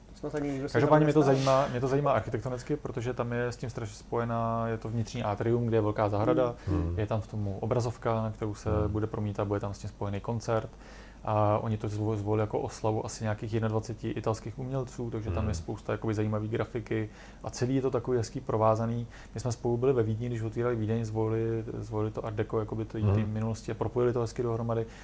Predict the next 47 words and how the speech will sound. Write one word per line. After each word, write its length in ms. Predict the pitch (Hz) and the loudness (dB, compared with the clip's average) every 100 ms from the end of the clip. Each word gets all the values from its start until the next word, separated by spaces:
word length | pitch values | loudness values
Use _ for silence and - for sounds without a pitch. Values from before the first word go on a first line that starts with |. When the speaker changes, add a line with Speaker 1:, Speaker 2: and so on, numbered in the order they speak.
| - - | -20 -2
Speaker 2:
Tadyhle 240 | 110 113 | 2 2
to 120 | 120 113 | 2 0
je 140 | 117 113 | 0 0
daleko 360 | 110 107 107 | 2 2 2
větší 580 | 120 117 - - 120 123 | 2 2 0 -8 -6 -4
a 40 | 117 | -2
je 60 | |
to 100 | 113 | -2
víc 140 | 110 113 | -2 -4
jako 160 | 120 | -6
propojený. 460 | 135 123 131 131 135 - - - - | -6 -4 -6 -6 -10 -14 -20 -20 -14
Takže 160 | 107 120 | -8 -2
mě 120 | 131 | 2
zajímá 360 | 120 120 120 117 | 2 2 2 2
zase 220 | 113 120 | -2 -8
samozřejmě, 440 | 120 117 113 120 | -6 -4 0 0
jak 140 | 113 110 | 0 2
to 80 | 117 | 0
hezky 220 | - 123 | 2 0
vypadá, 760 | 110 117 113 113 110 110 107 107 | 2 4 6 8 8 6 4 2
jak 160 | 107 | 0
tam 140 | - 113 | -2 -2
budou 240 | 110 110 | -2 -2
všichni 320 | 104 113 120 | -6 -8 -6
běhat 440 | 110 110 107 107 104 | 0 0 2 2 2
a 60 | |
jak, 140 | 104 101 - | -2 -6 -8
jak 160 | 120 - | -8 -6
ten 160 | 113 | -8
Apple 220 | 113 110 110 | -8 -4 -2
udělá 420 | 113 113 107 104 - | -2 -2 0 -2 -4
show 180 | 107 104 - - - - - | -4 -4 -6 -16 -20 -20 -8
na 100 | 107 | -6
to 100 | 101 | -4
otvírání. 460 | 107 - 107 107 110 | -6 -2 0 2 2
A 40 | |
Milano 440 | 101 104 104 107 107 | 2 2 0 0 0
je 200 | 104 101 | -2 -4
krásný 320 | 104 95 - 107 | -4 -4 -2 -4
město, 320 | 98 - 104 | -4 -6 -6
že 100 | 104 | -6
jo, 60 | 98 | -12
takže 240 | 98 104 | -14 -16
tam, 160 | - 107 | -16 -4
Speaker 3:
No, 120 | 95 90 | -2 -2
jasně. 280 | - - 87 78 | -4 -6 -6 -8
Speaker 1:
Mhm. 180 | 147 | -10